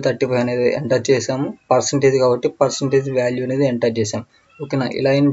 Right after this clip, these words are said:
చేయొచ్చు. లేకపోతే మనకు వచ్చిన వాల్యూ అనేది ఎంత ఉంది? రెండు వందల మార్క్స్ కదా మనకి ఎగ్జామ్ కండక్ట్ చేసింది. మనకు వచ్చిన మార్క్స్ ఎంత?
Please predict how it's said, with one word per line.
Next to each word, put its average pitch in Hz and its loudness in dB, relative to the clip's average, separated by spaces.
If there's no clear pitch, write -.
చేయొచ్చు. 135 2
లేకపోతే 139 4
మనకు 135 0
వచ్చిన 165 -2
వాల్యూ 143 6
అనేది 135 -2
ఎంత 131 -6
ఉంది? 135 -2
రెండు 139 2
వందల 143 4
మార్క్స్ 143 0
కదా 139 2
మనకి 147 -2
ఎగ్జామ్ 135 0
కండక్ట్ 131 -2
చేసింది. 135 -4
మనకు 139 4
వచ్చిన 156 -4
మార్క్స్ 143 2
ఎంత? 127 0